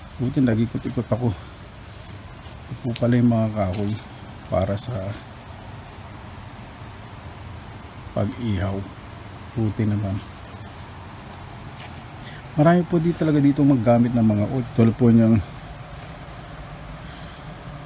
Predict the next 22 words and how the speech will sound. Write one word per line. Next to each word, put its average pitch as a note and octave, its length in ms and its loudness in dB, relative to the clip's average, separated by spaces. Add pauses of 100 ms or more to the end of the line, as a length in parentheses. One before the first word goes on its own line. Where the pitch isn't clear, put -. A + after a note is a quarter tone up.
(1300)
palakol G2+ 400 4
po G#2+ 160 0
na A2+ 160 2
yan. B2 160 2 (2000)
Hindi A2+ 160 -2
po A#2 80 -2
pwedeng A2 400 2
pitikin A#2+ 400 2
ga-, G#2+ 160 4
dahil G#2 320 4 (480)
pa-inventaryo G#2 800 4
po G#2+ 160 0
yan. A#2 240 2
Siyempre A2 240 2
kasi A2 240 4
yun G#2 160 4
yung G#2+ 160 4
unang G#2+ 160 4 (800)
pumunta G#2 400 6
eh. G2 160 6 (1040)
Gugulat A2+ 400 6
nyo A2+ 80 6